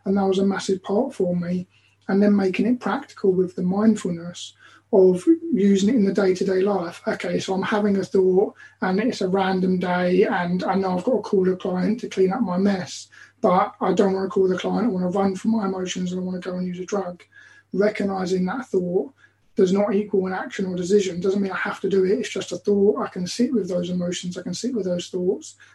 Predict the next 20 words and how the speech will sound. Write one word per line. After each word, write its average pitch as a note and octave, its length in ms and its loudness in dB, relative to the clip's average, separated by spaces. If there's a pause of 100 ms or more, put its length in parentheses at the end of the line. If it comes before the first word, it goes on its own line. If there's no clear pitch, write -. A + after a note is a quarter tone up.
(120)
and F#3+ 80 -6
I F#3 60 -2
can F#3 180 -4
decide F#3 480 -2
to G3 80 -2
create G3+ 320 -4
the F#3+ 100 2
reality F3+ 480 -2
that G#3 100 -2
I F3 140 -6
want G3 500 0 (300)
in F#3 80 0
the F3+ 80 0
direction G3 520 0
of E3+ 120 -10
the F#3 100 -2
life G#3+ 360 0
that G3+ 80 -8
I F#3 120 -8
want. F3+ 460 -6